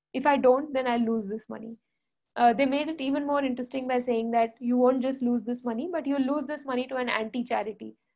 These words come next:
which means that, uh, this especially works in the U S. Uh, you can actually choose a charity that you don't believe in. So if you're a Democrat and you don't go to the gym for a week,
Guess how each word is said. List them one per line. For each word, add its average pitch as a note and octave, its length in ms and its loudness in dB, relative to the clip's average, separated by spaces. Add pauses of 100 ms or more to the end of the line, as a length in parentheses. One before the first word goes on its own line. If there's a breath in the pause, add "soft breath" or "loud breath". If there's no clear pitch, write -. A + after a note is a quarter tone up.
(120)
which B3 220 -8
means C#4 300 -2
that, B3 340 4 (840)
uh, A3+ 140 4
this B3+ 220 -6
especially C#4 420 -2
works A#3+ 300 0
in A3+ 80 -6
the A#3 140 -2
U A3+ 120 0
S. B3 320 -2
Uh, A3 240 -2 (320 soft breath)
you B3+ 100 -2
can C4+ 120 2
actually C4+ 320 0
choose C4 440 -4
a B3 80 -2
charity A#3 440 0
that B3+ 160 -4
you C4 100 -4
don't C4 260 2
believe G3+ 280 -6
in. G#3+ 120 -18
So B3+ 100 0
if B3 100 2
you're B3+ 160 2
a C4 180 0 (260 soft breath)
Democrat A#3+ 640 2
and A3+ 320 -4 (340)
you A#3 160 0
don't C4+ 300 4
go B3 140 6
to B3 60 2
the B3+ 120 0
gym A#3+ 320 -2
for A#3 180 0
a A3+ 100 -2
week, A3+ 260 -8